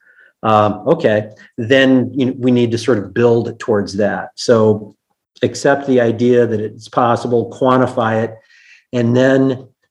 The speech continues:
do what I do, which is ha-, develop a vast repertoire of workarounds. At any given point, I am jacked up. And,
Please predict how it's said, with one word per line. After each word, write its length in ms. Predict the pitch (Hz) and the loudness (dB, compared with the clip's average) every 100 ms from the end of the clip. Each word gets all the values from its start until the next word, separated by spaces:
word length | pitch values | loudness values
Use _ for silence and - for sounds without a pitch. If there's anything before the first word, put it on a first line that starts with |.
| - | -10
do 180 | 113 135 | 0 2
what 140 | 117 120 | 4 4
I 180 | 139 | 4
do, 300 | 135 110 107 | 2 0 -2
which 360 | 104 120 117 - | -2 -2 -2 -2
is 420 | 131 113 107 104 | 0 2 0 -4
ha-, 480 | - 160 135 117 - 127 | -10 -2 0 0 -2 -2
develop 380 | 127 143 151 135 | 0 2 0 0
a 40 | |
vast 360 | 104 117 117 - | 0 0 -2 0
repertoire 480 | 131 107 - 117 104 | 0 0 -2 0 0
of 120 | - | -2
workarounds. 680 | 110 107 - - - - - _ _ _ _ _ _ _ 120 | -6 -4 -8 -10 -16 -20 -20 _ _ _ _ _ _ _ -2
At 180 | 120 | 0
any 240 | 139 165 180 | 2 2 2
given 360 | 165 165 143 120 | 2 2 0 -2
point, 540 | - 139 110 107 104 - | -2 -2 0 -2 -6 -2
I 140 | 123 | 0
am 180 | 120 110 | 2 0
jacked 400 | 104 107 101 - | 0 -2 -4 -6
up. 240 | 95 76 _ _ _ _ _ _ _ _ _ - | -6 -6 _ _ _ _ _ _ _ _ _ -4
And, 800 | 123 113 113 110 107 107 104 | 0 2 0 0 0 -2 -6